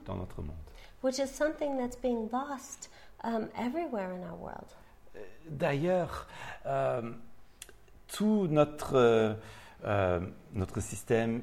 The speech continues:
Speaker 1: éducatif, notre culture, nos films, tout, euh, va dans ce sens de désacraliser tout ce qu'il y a.
Speaker 2: In, in our, um, our society, our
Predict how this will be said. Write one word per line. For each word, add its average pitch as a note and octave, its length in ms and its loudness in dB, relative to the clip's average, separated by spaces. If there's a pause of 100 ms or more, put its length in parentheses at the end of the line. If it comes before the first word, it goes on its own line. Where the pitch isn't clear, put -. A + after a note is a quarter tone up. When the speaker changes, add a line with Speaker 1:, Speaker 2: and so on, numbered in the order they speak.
Speaker 1:
éducatif, A2 1200 -6
notre G#2+ 360 -2
culture, D3+ 840 -2
nos G#2 200 2
films, D#3 500 -4
tout, G3+ 340 0 (480)
euh, - 140 -4
va A#2+ 460 4
dans D3+ 200 2
ce C3+ 180 -4
sens D#3 380 0
de G#2+ 80 -2
désacraliser B2 1400 0
tout - 280 -6 (300)
ce - 180 -16
qu'il F2+ 180 -4
y F2 40 -2
a. E2 80 -6 (380)
Speaker 2:
In, A#3 140 -2
in - 100 -6
our, G#3+ 460 -2
um, F#3 540 -6 (200)
our G3 100 -8
society, A3 1040 -2 (140)
our F#3+ 180 -6